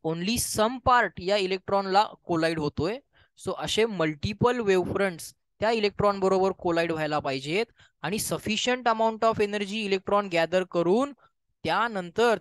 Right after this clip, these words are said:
ती एनर्जी जर work function पेक्षा जास्त झाली, तर तो electron atom मधनं बाहेर पडणार आहे. या प्रोसेसमध्ये भरपूर वेळ लागणार आहे. याचा अर्थ electron immediately emit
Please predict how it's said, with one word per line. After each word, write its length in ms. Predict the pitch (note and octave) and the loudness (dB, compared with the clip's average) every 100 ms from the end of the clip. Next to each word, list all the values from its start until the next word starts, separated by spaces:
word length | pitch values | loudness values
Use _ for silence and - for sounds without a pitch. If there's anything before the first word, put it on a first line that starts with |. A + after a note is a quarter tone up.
| - | -2
ती 80 | G#3+ | -2
एनर्जी 460 | G#3 G#3 G3+ G#3 | 0 0 -2 -2
जर 140 | G3 G#3+ | 0 2
work 260 | F#3 F#3+ | 2 0
function 380 | G3+ F#3+ G3 F#3 | -4 -8 -8 -4
पेक्षा 320 | F#3 - F#3+ | -4 0 0
जास्त 320 | E3+ E3 - | 2 0 0
झाली, 360 | F3 D#3+ D#3+ A3+ - | -2 0 0 -4 -2
तर 160 | G3+ A3+ A#3+ | 0 2 0
तो 80 | B3 | -2
electron 440 | G#3+ G3+ G#3+ A3 | 0 0 0 -2
atom 300 | F#3 F3+ F#3+ | -2 -4 -4
मधनं 320 | F3+ F3 G#3 | -4 -2 0
बाहेर 220 | F#3 D#3 | 0 -2
पडणार 340 | D#3 C3+ B2+ B2 | -2 -4 -6 -10
आहे. 120 | G#2+ - _ _ _ _ - | -12 -18 _ _ _ _ -2
या 160 | D#3+ | -2
प्रोसेसमध्ये 600 | F#3 D#3+ - D#3+ E3 F#3 F#3+ | 0 -4 -4 -4 -2 -2 -2
भरपूर 320 | D#3+ - G3 | -4 -2 -2
वेळ 340 | F3+ D3 D#3 F3 | 0 0 0 0
लागणार 380 | D#3+ C#3 C3+ | -2 -4 -10
आहे. 140 | A#2 A2 _ _ _ _ | -10 -12 _ _ _ _
याचा 420 | C#3+ C#3 - F3+ | -4 -4 0 0
अर्थ 240 | D3 C3+ E3 A3 B3+ _ _ | 0 -4 -2 -2 -2 _ _
electron 560 | D3+ D3 D3 - F#3+ A3+ F3+ | -10 -8 -8 0 2 2 -2
immediately 640 | D#3+ G3 F3+ F3+ E3+ G#3+ | -4 -2 2 2 0 -4
emit 380 | F#3+ D#3 G3 | -2 0 0